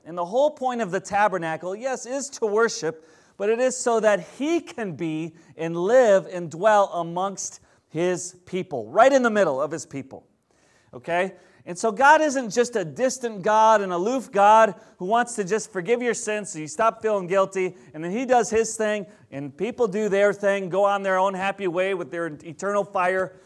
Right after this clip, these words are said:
insurance, uh, coverage. God wants to dwell in us and amongst us, individually and as his people. Amen?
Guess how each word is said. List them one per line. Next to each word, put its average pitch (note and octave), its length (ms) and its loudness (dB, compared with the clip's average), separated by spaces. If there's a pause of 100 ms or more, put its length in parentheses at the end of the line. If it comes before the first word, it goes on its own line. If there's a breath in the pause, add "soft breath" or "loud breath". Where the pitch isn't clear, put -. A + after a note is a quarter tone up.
(220 soft breath)
insurance, F#3 680 -4 (200 soft breath)
uh, E3 500 4
coverage. F3+ 600 0 (500 soft breath)
God B3+ 240 6
wants B3 360 2
to A3+ 100 0
dwell G#3+ 400 8
in A3 320 0
us F#3 500 0
and E3 140 -4
amongst F#3 500 0
us, D3 300 -2
individually F#3+ 800 0
and F3 420 -6 (300 soft breath)
as E3+ 460 -2
his D#3+ 220 -8
people. D#3 400 -4
Amen? E3 460 0